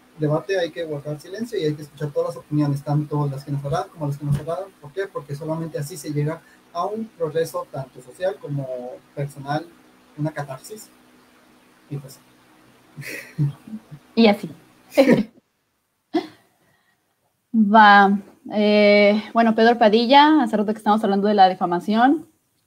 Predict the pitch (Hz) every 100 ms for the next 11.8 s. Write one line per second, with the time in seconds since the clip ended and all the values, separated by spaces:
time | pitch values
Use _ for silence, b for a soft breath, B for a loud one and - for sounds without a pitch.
0 | _ _ - 220 220 220 214 220 196 220
1 | 202 185 202 196 214 208 214 214 214 220
2 | 202 208 220 196 185 185 196 214 233 -
3 | 330 269 220 208 185 185 190 190 196 214
4 | 220 254 262 _ _ _ _ - 220 226
5 | 208 214 226 233 226 220 220 220 233 202
6 | 196 180 196 220 214 208 208 220 247 320
7 | 311 214 _ _ 185 185 180 185 180 180
8 | 175 196 208 208 208 240 220 185 190 202
9 | 285 - - - - - 226 226 _ 427
10 | 320 - 202 196 185 190 202 202 208 233
11 | 214 208 220 175 214 262 370